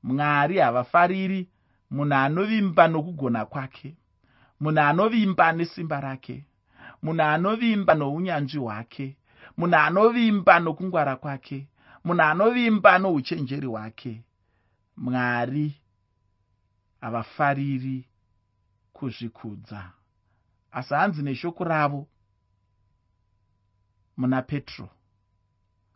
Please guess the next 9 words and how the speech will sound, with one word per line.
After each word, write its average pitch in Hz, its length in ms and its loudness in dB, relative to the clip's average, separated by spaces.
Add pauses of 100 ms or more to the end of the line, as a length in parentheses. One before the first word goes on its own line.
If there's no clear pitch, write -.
(120)
wekutanga 151 580 -6
chitsauko 127 440 -10
five 127 240 -6
pandima 107 420 -10
five. 107 300 -10 (1200)
Hanzi 120 200 -10
Mwari 127 240 0
haafariri 135 560 -2
kuzvikudza, 113 760 -12